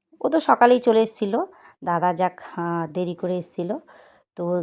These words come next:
প্রথমেই দেখলে দুটো কাচের বোল, ওটা একজন খুব আমাদের কাছের লোক দিয়েছিল। আহ, নামটা ধরবো না বাবা, সে আবার রেগে যাবে। যাই হোক,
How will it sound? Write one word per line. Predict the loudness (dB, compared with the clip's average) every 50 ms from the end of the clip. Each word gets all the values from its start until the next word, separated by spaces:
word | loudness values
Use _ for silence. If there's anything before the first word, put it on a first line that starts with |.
| -2 -2
প্রথমেই | -2 -2 0 -2 -2 -2
দেখলে | -2 -2 -2 -2 -4
দুটো | -4 -2 -4 -4 0
কাচের | 2 0 0 0 -2 -4 -6 -4
বোল, | -4 -4 -4 -4 -4
ওটা | -4 -4 -4 -4
একজন | -4 -4 -6 -6 -6
খুব | -8 -10 -8 -6
আমাদের | -4 -4 -2 -4 -4 -6
কাছের | -6 -6 -6 -6 -6 -6 -6 -6 -6 -4
লোক | -4 -4 -6 -6
দিয়েছিল। | -8 -6 -6 -6 -6 -8 -8 -8 -8 -8 -10 -14 -20 -20 -20 -20 -20 -20 -20 -20 -20 -20 _ -4
আহ, | -2 0 0 2 0 0
নামটা | 2 2 2 2 2 0 0
ধরবো | 0 -4 -4 -4 -2 -2
না | -2 0 0
বাবা, | 0 0 0 -2
সে | -4 -4 -4 -2
আবার | 0 0 0 0
রেগে | -2 -4 -4 -6 -4 -2
যাবে। | -2 -2 -4 -4 -8
যাই | -4 -4 -4 -4 -4
হোক, | -6 -10 -12